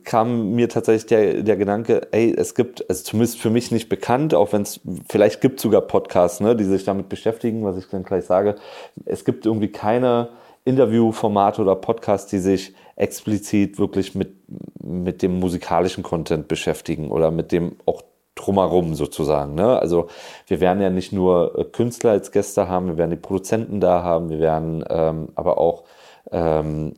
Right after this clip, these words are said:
Manager da haben, Fotografen, also alles, d-, die an so einem ganzen musikalischen Werk irgendwie mitwirken, ähm, d-, das, das werden wir ja, äh, einladen sozusagen als Gäste und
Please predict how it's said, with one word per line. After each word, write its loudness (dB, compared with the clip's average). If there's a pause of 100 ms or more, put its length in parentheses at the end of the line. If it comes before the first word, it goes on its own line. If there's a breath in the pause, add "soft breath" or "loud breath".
Manager -2
da 4
haben, 0
Fotografen, -2 (240)
also 2
alles, 4
d-, -2
die 2
an 2
so 0
einem 0
ganzen -2 (540 loud breath)
musikalischen 0
Werk 4
irgendwie 0
mitwirken, 0 (480 loud breath)
ähm, -2 (380)
d-, 2
das, -4 (160)
das -4 (220)
werden 2
wir 6
ja, 6
äh, 0 (100)
einladen 2
sozusagen -4
als -6
Gäste -4
und -4